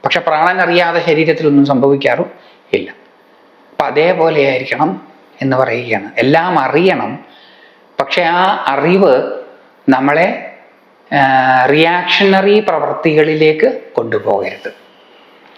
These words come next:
ധർമ്മമാർഗത്തിൽ മാത്രം ചരിക്കുന്ന ഇദ്ദേഹം ധർമ്മമുറകളിൽ നിന്നും അണുമാത്രം വ്യതിചലിക്കാതെ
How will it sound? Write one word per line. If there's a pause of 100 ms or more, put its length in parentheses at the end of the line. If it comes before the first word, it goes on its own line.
(280)
ധർമ്മമാർഗത്തിൽ
മാത്രം
ചരിക്കുന്ന
ഇദ്ദേഹം (520)
ധർമ്മമുറകളിൽ
നിന്നും (220)
അണുമാത്രം
വ്യതിചലിക്കാതെ